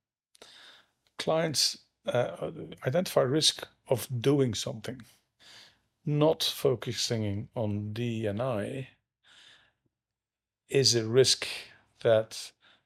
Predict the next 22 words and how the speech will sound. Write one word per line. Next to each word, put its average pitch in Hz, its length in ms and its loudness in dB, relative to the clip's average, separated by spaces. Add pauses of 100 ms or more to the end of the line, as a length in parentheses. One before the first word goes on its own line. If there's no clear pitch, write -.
a - 60 -12
typical 131 440 -2
lawyer 120 360 2
would 117 160 -4
not - 220 -6 (280)
think 156 180 -4
about. - 460 -8 (1040)
Um, 117 720 0 (1120)
but 143 140 8
of 120 140 2
course, 131 300 6
if 117 160 -6
you 139 60 -6
didn't 127 280 -2
do 143 160 0
that 131 220 -2
ten 123 180 0
years 120 280 -6
ago, - 400 -8 (880)
you 139 140 -8
know, 113 140 -2
you 123 240 -2